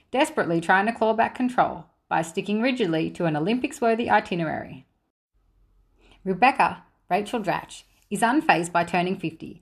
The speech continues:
and is emphatic but ignored when she says that she doesn't want the spotlight to be on her birthday.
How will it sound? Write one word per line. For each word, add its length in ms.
and 120
is 140
emphatic 520
but 140
ignored 480
when 140
she 120
says 260
that 140
she 120
doesn't 320
want 180
the 60
spotlight 500
to 80
be 160
on 120
her 120
birthday. 560